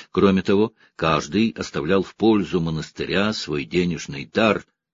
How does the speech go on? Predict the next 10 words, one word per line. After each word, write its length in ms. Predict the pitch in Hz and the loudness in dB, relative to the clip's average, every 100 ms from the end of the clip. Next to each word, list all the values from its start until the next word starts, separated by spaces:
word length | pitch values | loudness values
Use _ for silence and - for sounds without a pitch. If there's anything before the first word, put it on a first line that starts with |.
| _ _ | _ _
Скоро 760 | - - - 113 107 104 98 95 | -12 -8 4 6 8 8 8 6
рака 560 | 90 87 101 92 - 87 | 0 2 2 2 0 0
исчезла 640 | 80 - 95 92 78 73 | 0 -2 2 2 0 -6
под 260 | 73 82 80 | -6 -6 -8
холмиком 760 | - 95 117 123 113 - 110 110 | -4 4 6 6 2 0 0 0
из 260 | - 80 | -4 -10
серебряных 840 | - - 73 107 104 98 107 98 _ _ - | -8 -4 4 4 4 2 -2 -4 _ _ -6
и 120 | 92 | -4
медных 640 | 69 67 73 60 73 - | -4 -6 -8 -8 -12 -12
монет. 440 | 57 65 62 55 | -10 -8 -8 -12